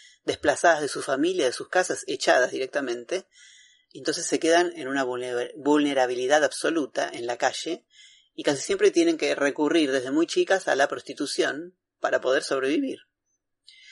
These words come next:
y poder tener un alquiler y poder comer. Entonces, a partir de ahí,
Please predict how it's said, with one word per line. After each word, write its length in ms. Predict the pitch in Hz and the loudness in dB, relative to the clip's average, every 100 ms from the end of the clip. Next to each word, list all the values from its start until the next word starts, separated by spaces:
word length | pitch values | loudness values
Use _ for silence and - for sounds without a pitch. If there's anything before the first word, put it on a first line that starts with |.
| - - 855 | -10 -6 -4
y 120 | 131 | 0
poder 280 | 135 135 139 | 4 4 4
tener 240 | 139 135 | 0 0
un 120 | 131 | 0
alquiler 520 | 131 143 143 180 202 | -2 2 4 6 6
y 60 | 196 | 4
poder 300 | - 131 127 | 4 2 2
comer. 300 | 127 151 - _ - _ - - _ _ - | 0 -2 -2 _ -20 _ -20 -20 _ _ -8
Entonces, 800 | 139 143 160 165 175 190 185 - 151 | -4 2 2 2 2 2 0 -6 -6
a 120 | 123 | -2
partir 360 | 127 127 151 160 | -2 2 2 4
de 120 | 165 | 6
ahí, 420 | 170 180 202 - | 6 6 4 -2